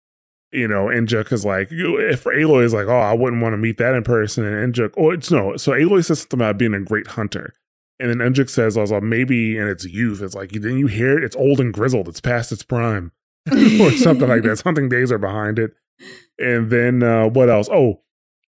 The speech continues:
the mule deer. He says, he says that it has horns so that it could take down its prey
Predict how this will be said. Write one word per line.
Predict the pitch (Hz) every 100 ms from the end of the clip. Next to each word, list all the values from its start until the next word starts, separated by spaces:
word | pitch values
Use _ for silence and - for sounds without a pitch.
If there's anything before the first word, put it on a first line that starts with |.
| _ _ _
the | 131 135
mule | 120 120 127 135
deer. | 139 143 165 175 _ _ _ _ _ _ -
He | 131
says, | 139 131 139 113
he | 131
says | 117 143 120
that | 117
it | 117
has | 131 120
horns | - 135 123 123 127 135 - - _ -
so | 143
that | 123
it | 117
could | 127
take | - 123
down | 123 110
its | 107
prey | - 120 107 113 127